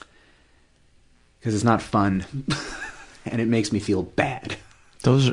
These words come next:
Speaker 2: those, I think, are the best moments
Speaker 1: Yeah.
Speaker 2: on the, on the podcast.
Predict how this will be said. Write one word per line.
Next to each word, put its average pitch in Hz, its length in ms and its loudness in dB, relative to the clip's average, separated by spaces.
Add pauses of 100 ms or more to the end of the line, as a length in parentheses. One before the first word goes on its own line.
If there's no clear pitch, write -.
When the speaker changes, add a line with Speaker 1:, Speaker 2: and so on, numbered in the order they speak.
Speaker 2:
those, 117 420 6
I 104 240 6
think, 104 260 2
are 101 80 4
the 95 100 2
best 92 260 4
moments 98 600 0
Speaker 1:
Yeah. 87 280 -8 (140)
Speaker 2:
on 92 200 2
the, 92 260 2
on 92 160 2
the 87 80 0
podcast. - 680 0